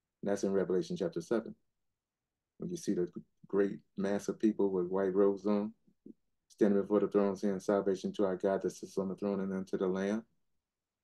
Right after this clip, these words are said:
What does God need salvation for, huh? Salvation to our God that sits, sits on the throne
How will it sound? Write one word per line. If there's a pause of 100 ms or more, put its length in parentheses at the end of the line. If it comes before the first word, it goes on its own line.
(180)
What
does
God
need
salvation
for,
huh? (2250)
Salvation
to
our
God
that
sits,
sits
on
the
throne